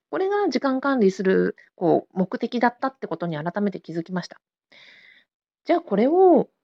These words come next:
具体的に何が分かったら嬉しいのかなと思った時に、今日いい一日だったな、頑張ってるなって感覚は、あ、三つの、えーと、指標があるなって思ったんですね。まずは無駄な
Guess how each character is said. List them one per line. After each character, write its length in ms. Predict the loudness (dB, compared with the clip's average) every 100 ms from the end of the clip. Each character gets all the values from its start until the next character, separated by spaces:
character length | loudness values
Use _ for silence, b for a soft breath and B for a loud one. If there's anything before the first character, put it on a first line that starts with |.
| _ _ -8
具 100 | 0
体 160 | 0
的 200 | 0 -2
に 260 | 2 2 0
何 280 | -2 2 4
が 100 | 6
分 140 | 6 4
か 60 |
っ 40 | -2
た 100 | 0
ら 60 |
嬉 160 | 0 0
し 40 |
い 40 | -2
の 80 | -2
か 80 |
な 220 | 2 2 2
と 100 | -4
思 160 | -8
っ 40 | -8
た 100 | -12
時 220 | -14 -6
に、 320 | 0 2 2 _ _ _ _ _ b b b _ _ _ _ _ _ _ _
今 180 | 0 0
日 60 | 0
い 140 | -2 -2
い 20 |
一 180 | 0 0
日 160 | 0 -2
だ 80 |
っ 60 | -4
た 100 | -2
な、 300 | 2 2 0 _
頑 160 | -8
張 60 | -6
っ 60 | -6
て 80 |
る 80 | -4
な 120 | -2
っ 80 | -2
て 100 | -4
感 160 | -12 -12
覚 240 | -14 -4
は、 220 | -2 -2 -4 _ _ -6
あ、 80 |
三 160 | 2 2
つ 220 | 2 -2
の、 220 | 0 0 -4 _ _ _
え 140 | -8
ー 80 | -8
と、 460 | -4 -4 -4 -10 -16
指 200 | -8 -4
標 160 | 0 2
が 100 | 0
あ 40 |
る 60 | 0
な 80 | -2
っ 80 |
て 80 | -4
思 120 | -10
っ 60 | -12
た 80 | -16
ん 60 |
で 60 | -20
す 80 | -16
ね。 100 | -16 _ _ _ _ _ _ _ _ _ _ _ b b b
ま 100 | -8
ず 100 | 0
は 200 | 2 2
無 120 | 4 4
駄 120 | 6
な 160 | 4